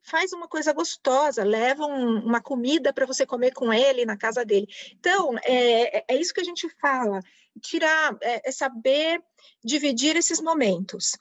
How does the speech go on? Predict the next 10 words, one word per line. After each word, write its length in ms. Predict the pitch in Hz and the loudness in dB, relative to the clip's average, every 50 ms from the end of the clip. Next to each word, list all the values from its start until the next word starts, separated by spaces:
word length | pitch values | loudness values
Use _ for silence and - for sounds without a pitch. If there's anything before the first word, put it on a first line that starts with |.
| _ _ | _ _
O 60 | - 233 | -2 0
momento 400 | 262 262 269 311 392 403 427 - | 0 2 2 0 0 -2 -4 -6
que 60 | - | -4
você 120 | - 311 | -6 -4
pode 260 | - - 269 247 220 | 0 0 0 0 0
estar 160 | - - 226 - | -2 -6 -8 -8
com 200 | - 214 202 208 | -6 -6 -2 2
ele, 320 | 247 277 294 262 214 - | 4 4 4 2 0 -4
que 120 | - - | -8 -8
seja 540 | 220 - - 254 247 254 285 285 294 285 277 | -8 -4 0 4 4 4 4 2 0 -2 -2